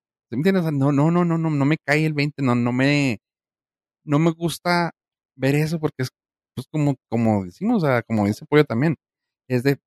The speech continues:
pues, si no te quieren contestar, pues, no te van a contestar. No te, no es ninguna, no es regla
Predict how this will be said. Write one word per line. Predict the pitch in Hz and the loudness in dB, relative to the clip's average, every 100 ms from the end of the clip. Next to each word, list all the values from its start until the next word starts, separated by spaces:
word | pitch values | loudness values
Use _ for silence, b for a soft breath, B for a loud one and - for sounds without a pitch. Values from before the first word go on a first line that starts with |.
| _ _ _ _ | _ _ _ _
pues, | 123 - | -8 -2
si | 127 | -2
no | |
te | 135 | -2
quieren | - 202 208 | -2 -2 0
contestar, | 202 147 160 - | -2 -4 -8 -4
pues, | 196 | -2
no | 185 | 0
te | |
van | 196 | -2
a | 202 | -2
contestar. | 175 143 - 254 320 - _ _ _ _ _ _ _ - | -4 -6 -4 -2 -2 -4 _ _ _ _ _ _ _ -4
No | 156 | -2
te, | - 175 | 0 -2
no | 151 156 170 | 0 0 2
es | 175 | 0
ninguna, | 175 175 175 180 185 180 160 107 87 _ _ _ _ _ _ _ _ _ _ 120 | -2 -2 0 0 0 0 0 -2 -6 _ _ _ _ _ _ _ _ _ _ -4
no | 143 | -2
es | 151 | 0
regla | 156 165 214 | 0 -2 -2